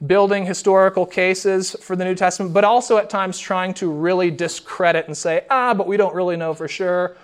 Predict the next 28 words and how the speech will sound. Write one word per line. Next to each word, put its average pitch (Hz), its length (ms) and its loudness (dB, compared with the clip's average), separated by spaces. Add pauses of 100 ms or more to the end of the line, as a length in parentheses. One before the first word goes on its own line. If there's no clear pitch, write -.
(280)
Who 185 100 -2
really 180 200 2
knows?" 170 300 -2
And 160 100 -12
so 202 100 -4
here's 214 220 -2
the 208 40 -4
thing. 208 140 -2
There's 175 140 -2
a 202 40 2
lot 208 320 4
of 233 120 2
information 185 520 -4
out 185 180 -4
there 190 140 2
that 170 160 -2
tries 180 460 0
to 160 140 -8
sell 165 340 2
you 151 300 0
these 151 360 -8
types 143 280 -8
of 135 100 -6
ideas, 120 680 -6 (500)
that 135 140 -8
Jesus 139 340 -6
never 131 240 -4
existed. 127 600 -10